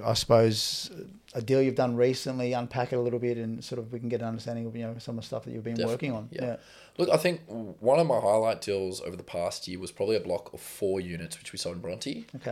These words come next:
Speaker 2: at Busby Parade, just close to the cemetery there.
Speaker 1: Yeah.
Speaker 2: Um, we took it to auction. Um, part, we, sorry, I can keep going. So
Speaker 1: Yeah.
Speaker 2: we took it to auction, and,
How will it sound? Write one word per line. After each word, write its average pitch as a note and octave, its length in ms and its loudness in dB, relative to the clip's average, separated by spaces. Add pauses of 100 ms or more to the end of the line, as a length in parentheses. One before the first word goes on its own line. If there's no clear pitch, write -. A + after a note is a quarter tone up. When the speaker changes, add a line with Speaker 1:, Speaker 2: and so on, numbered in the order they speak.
(120)
Speaker 2:
at - 120 -10
Busby F#2 300 -2
Parade, F2 340 -4
just - 160 -10
close - 220 -6
to - 60 -12
the - 60 -14
cemetery F#2+ 400 -6
there. A#2 220 2 (240)
Speaker 1:
Yeah. C3 140 -8 (180)
Speaker 2:
Um, F2+ 640 -2 (120)
we G2 120 -14
took - 160 -8
it - 60 -10
to - 120 -12
auction. G#2+ 800 0 (640)
Um, E2+ 640 -8 (500)
part, G2 420 0
we, G#2 200 -12 (680)
sorry, - 160 -12
I - 80 -14
can G2 140 -18
keep - 120 -14
going. F2 140 -12 (220)
So E3 100 -4
Speaker 1:
Yeah. C3+ 60 0
Speaker 2:
we - 40 -6
took C#3 140 2
it - 80 -6
to - 100 -2
auction, A2 640 4 (420)
and, F2+ 540 2